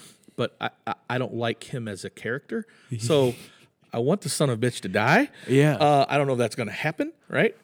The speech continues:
Speaker 2: Right.
Speaker 1: Um,
Speaker 2: I mean, it seems like he's gonna do so, like, 'cause we're get-, so before we get the stories, we get, uh, card spoilers, and
Speaker 1: Yeah.
Speaker 2: there's all these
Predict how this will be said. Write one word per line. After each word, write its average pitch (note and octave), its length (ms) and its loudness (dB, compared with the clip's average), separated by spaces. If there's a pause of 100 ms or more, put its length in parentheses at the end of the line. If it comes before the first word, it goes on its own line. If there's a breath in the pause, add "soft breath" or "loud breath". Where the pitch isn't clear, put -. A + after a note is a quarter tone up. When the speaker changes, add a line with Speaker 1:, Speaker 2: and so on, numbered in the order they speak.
Speaker 2:
Right. C3+ 240 2
Speaker 1:
Um, B2 260 -6
Speaker 2:
I C3 120 2
mean, D3+ 240 0
it C3+ 120 -4
seems F3 360 -2
like G#2+ 180 -10
he's G#2+ 120 -14
gonna A2 220 -8
do A2 300 -4
so, - 200 -6
like, A#2 220 -2
'cause C#3+ 200 0
we're C3+ 140 2
get-, C#3+ 160 -2 (280)
so B2 380 4 (260)
before C#3+ 360 4
we C3 120 6
get G#2+ 160 0
the E2+ 100 -4
stories, A#2 520 0
we G2+ 120 -2
get, G2 320 -4 (260)
uh, F#2+ 260 -2
card G#2+ 340 -2
spoilers, D#2+ 720 -6
and F2+ 160 -8
Speaker 1:
Yeah. G2 160 -2
Speaker 2:
there's F#2+ 260 -6
all G#2+ 340 -4
these G#2 320 -6